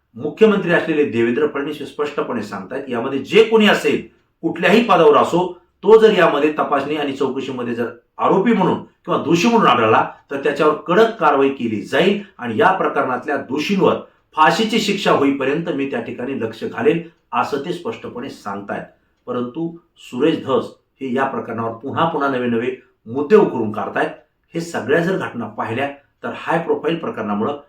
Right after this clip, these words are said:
वाल्मिक कराड यांचा एन्काउंटर होईल, असं मला वाटत नाही. तुम्हाला काय वाटतंय? विजय वडेट्टीवार यांनी जी शंका उपस्थित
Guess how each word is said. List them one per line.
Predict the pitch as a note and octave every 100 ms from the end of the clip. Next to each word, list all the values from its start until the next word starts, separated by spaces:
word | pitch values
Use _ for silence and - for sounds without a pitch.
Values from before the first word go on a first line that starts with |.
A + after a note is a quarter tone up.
| _ G#2+
वाल्मिक | B2 B2 D#3 -
कराड | A2+ A2
यांचा | A2 G#2 B2+ A#2+ A2+
एन्काउंटर | G#2 G#2 G2 G2+ F#2
होईल, | C#3+ E3+ E3+ - _
असं | A#2+ A#2+ D#3 D#3+ -
मला | A2 C#3
वाटत | C3+ A2 G#2+ G2+
नाही. | G#2 G#2 - _ _ _ -
तुम्हाला | E3 G#3 A#3+
काय | D#3+ A#2
वाटतंय? | G2+ - F2 - _ G#2+
विजय | C3 A#3+
वडेट्टीवार | A3 F#3+ F3 D#3+ C#3
यांनी | B2 A#2+
जी | A2+
शंका | G#2+ A2 A2 E3
उपस्थित | - - A2